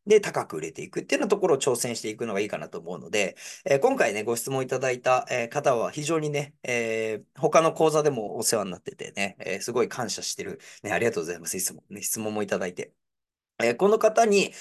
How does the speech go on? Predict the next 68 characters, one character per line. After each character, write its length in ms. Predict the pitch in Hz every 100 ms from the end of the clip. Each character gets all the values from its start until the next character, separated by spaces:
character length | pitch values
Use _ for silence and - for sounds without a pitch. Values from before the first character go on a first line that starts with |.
| - -
え 80 |
ー、 20 | 156
僕 160 | 151
が 120 | 151
ア 40 | 175
ド 80 | 151
バ 100 | 117
イ 60 |
ス 80 | 110
を 60 | 107
す 120 | 160
る 80 | 196
の 120 | 156
で 80 | 160
あ 40 |
れ 80 | 160
ば、 280 | 185 156 - - -
え 340 | 147 139 143
ー、 100 | 135 - _ -
中 180 | - 302
古 160 | 294
品 160 | 247 240
で 80 | 196
す 80 | -
ね。 260 | - - _ -
中 140 | 220 254 240
古 100 | 233
の、 400 | 247 190 - -
え 300 | 123 127 117
ー、 40 | 113
仕 200 | - 139
入 40 |
れ 80 | 139
を 80 | 156
始 240 | - 123
め 80 | 117
て 80 | -
く 80 | -
だ 60 |
さ 100 | -
い。 80 | - _ _ _ _
は 100 | -
い。 80 | - _ _ _ -
こ 140 | - 123
れ 40 |
は、 240 | 160 170 - - - -
え 300 | 123 107 92
ー、 80 | 98
ビ 120 | 143
ッ 120 | -
ト 80 | 190
マ 160 | 165
シ 140 | 151 160
ー 80 | 98
ン 20 |
っ 20 |
て 100 | -
い 40 |
う 40 | -
ね、 160 | 175 - _ _ 120
え 240 | 107 98
ー、 20 |
ヤ 160 | 107 120
フ 160 | 139
オ 100 | 131
ク 220 | - 127 120
と 120 | 123
か、 220 | -